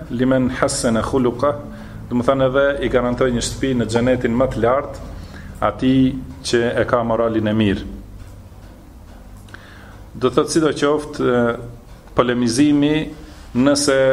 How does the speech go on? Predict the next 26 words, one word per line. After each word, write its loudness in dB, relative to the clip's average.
njeriu 2
e 4
bën 2
për 0
ta 2
ngrit -2
të -4
vërtetën 2
dhe 2
e -2
bën 0
sipas 0
asaj 2
që -4
ka 2
thënë 2
Allahu 2
në -6
këto 0
ajete 0
që 0
i -2
citum, 0
e, 0
atëherë, 0
dhe 2